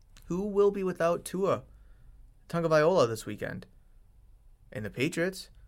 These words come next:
who are the eighth seed, Jets are the ninth seed, but the Patriots hold the tiebreaker.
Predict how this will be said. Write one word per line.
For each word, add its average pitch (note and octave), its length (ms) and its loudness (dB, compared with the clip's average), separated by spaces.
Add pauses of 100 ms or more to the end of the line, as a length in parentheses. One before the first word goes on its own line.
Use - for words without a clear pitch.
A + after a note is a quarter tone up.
(380)
who B2 280 -2
are A#2 360 2
the B2+ 200 -10
eighth D3+ 180 -4
seed, E3+ 380 -6 (680)
Jets B2 300 -2
are C#3 40 0
the C3 80 -2
ninth C3+ 320 2
seed, D#3+ 360 -6
but B2 140 -4
the - 60 -18
Patriots A2+ 380 -10 (300)
hold - 240 -10
the - 100 -18
tiebreaker. B2 560 -4